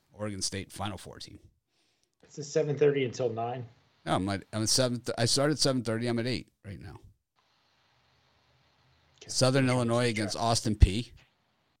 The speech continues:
Speaker 1: Yale versus UMass. Love Yale in that one. Wisconsin versus Green Bay. Southern Miss, Louisiana. Texas Tech against Grambling. Line dropper in that one. Okie State against Oakland.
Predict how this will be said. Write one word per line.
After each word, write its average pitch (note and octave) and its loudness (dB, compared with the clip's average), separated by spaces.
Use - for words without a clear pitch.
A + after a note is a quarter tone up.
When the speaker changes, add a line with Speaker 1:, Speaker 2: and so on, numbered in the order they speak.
Speaker 1:
Yale A#2+ 6
versus A#2 -2
UMass. G2+ -4
Love F#2+ -8
Yale B1 -10
in A#1+ -14
that A1+ -16
one. G#2 -16
Wisconsin A#2+ 0
versus G#2 -4
Green F#2 -8
Bay. E2+ -6
Southern A#2 -2
Miss, - 0
Louisiana. G2+ -2
Texas A#2+ 0
Tech G#2 -2
against G2+ -6
Grambling. F#2+ -4
Line G2 -4
dropper D#2+ -8
in D#2 -10
that D#2 -10
one. G2 -14
Okie B2 0
State G#2 0
against F#2 -8
Oakland. G2+ -6